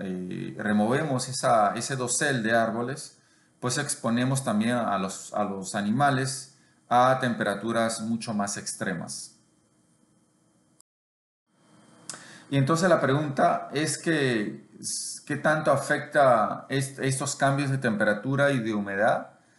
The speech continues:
eh, sobre la diversidad de anfibios? Eh, una observación en general que tenemos es que la abunda-, tanto la abundancia como la diversidad, el número de especies de anfibios, es mayor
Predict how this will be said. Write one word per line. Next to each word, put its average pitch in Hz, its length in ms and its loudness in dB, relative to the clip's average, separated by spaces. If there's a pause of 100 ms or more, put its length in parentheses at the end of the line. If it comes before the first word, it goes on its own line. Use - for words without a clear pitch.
(440)
eh, 113 260 0
sobre 117 280 0
la 107 60 0
diversidad 107 560 2
de 120 60 4
anfibios? - 800 -4 (180)
Eh, 95 180 -10
una 135 220 0
observación 139 800 -2 (380)
en 113 180 -2
general 120 680 4
que 117 120 -6
tenemos 127 640 0
es 131 260 -4
que 135 140 0
la 113 120 4
abunda-, 127 440 0
tanto 139 260 -2
la 147 100 0
abundancia 135 720 -2
como 104 220 -4
la 92 120 -2
diversidad, 101 800 -2 (160)
el 101 160 -8
número 123 240 0
de 123 80 0
especies 131 460 -4
de 110 40 0
anfibios, 127 680 -6 (400)
es 139 220 -2
mayor 160 640 2